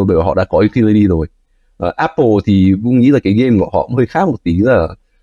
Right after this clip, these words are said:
là cái goal của Apple là, là thứ nhất là, ừ, utmost của họ vẫn là improve cái Apple ecosystem của họ.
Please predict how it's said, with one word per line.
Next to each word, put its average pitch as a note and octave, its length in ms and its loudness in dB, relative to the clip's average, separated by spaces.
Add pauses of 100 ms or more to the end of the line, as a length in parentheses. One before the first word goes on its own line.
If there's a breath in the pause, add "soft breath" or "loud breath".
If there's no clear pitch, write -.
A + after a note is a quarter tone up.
(120)
là E2+ 80 -2
cái F#2+ 220 0
goal C#3 320 2
của E2 80 0
Apple G2+ 480 0
là, D#2+ 240 -2 (100)
là E2+ 300 0
thứ G2 100 -2
nhất C3+ 180 0
là, F2+ 300 0 (420)
ừ, G2+ 80 -2 (160)
utmost F3 360 -2
của - 120 -2
họ G#2 220 0
vẫn A#2 160 0
là G#2+ 160 -2
improve A#2+ 580 0
cái E2 220 0
Apple A#2 340 -4
ecosystem G2+ 520 -4
của F2 100 -6
họ. - 120 -4